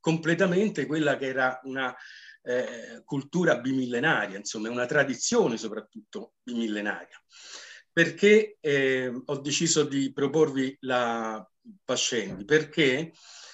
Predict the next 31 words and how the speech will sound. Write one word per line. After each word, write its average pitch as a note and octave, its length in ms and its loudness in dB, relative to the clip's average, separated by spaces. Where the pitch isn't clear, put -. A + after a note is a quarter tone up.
ho D3 100 0
notato D#3 520 4
che A#2+ 140 0
nel, A#2+ 400 -2
anche C3 480 0
su D3+ 120 0
altri C#3 240 0
siti C3 260 -8
cattolici C3 640 -2
si D#3+ 120 -6
commenta E3+ 520 0
sempre F#3 500 0
dal C#3+ 240 -2
Concilio E3 440 -2
Vaticano B2+ 460 0
in B2 160 -6
poi, A2 440 -4
e, F3 220 0
e E3+ 240 -4
però, A#2+ 960 2
eh, - 60 -16
è C#3 80 -4
molto E3+ 260 0
importante C#3 680 -2
cosa B2+ 220 -4
è - 20 -2
successo - 640 -4
prima G#2+ 520 -2
del A2 120 -6
Concilio G#2+ 420 -6
Vaticano. G2 560 -8